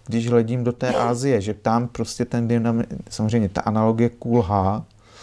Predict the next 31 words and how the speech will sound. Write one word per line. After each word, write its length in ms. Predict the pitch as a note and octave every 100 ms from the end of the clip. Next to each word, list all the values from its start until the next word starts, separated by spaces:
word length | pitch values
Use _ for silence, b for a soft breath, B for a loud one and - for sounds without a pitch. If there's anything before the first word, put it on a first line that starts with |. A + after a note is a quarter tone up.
| B B B B -
Rozhodně 340 | G#2+ G#2+ A2
nechci 260 | G#2+ G2+ A#2
naznačit, 460 | A2 G#2+ A2 - A2
že 120 | A2
tady 220 | A2+ G#2
žijeme 320 | G#2+ A2 A2
v 60 | A#2
nesvobodě, 760 | G#2+ - G#2 G2 F#2+ F#2+ G2+ A#2+ _ b b - _
jako 540 | A2 F#2+ A2+ G#2 G2 - - - G2
srovnatelné 720 | - G#2+ G#2 G#2 G#2 G#2 G2+
s 100 | G#2
tím, 180 | - G2
co 140 | F#2+ G#2
bylo 320 | A2 G#2+ G#2 B B B B B -
za, 400 | A2+ G2+ F#2+ F2 -
eh, 120 | A2 G2 F#2 F#2+ G2+ -
socialismu, 1300 | - - - - G2+ - A2+ G#2+ G#2 G#2+ A#2+ C#3 - - _ - -
eh, 100 | G#2+
v 180 | F#2+ F#2+
zemích 320 | G#2 G#2 -
R 120 | G#2
V 180 | G2 G2
H 180 | G#2 G2+
P, 420 | G2+ F#2+ G2 A2+ - B B B B -
kde 120 | G2+
byla 260 | G2 G2+
vedoucí 500 | G2+ G2+ G2+ F#2+ -
úloha 340 | - G#2 G#2 G#2+
jedné 280 | G2+ G#2 G2+
strany, 540 | - A2 G#2 G#2 G#2
kde, 240 | G2+ G#2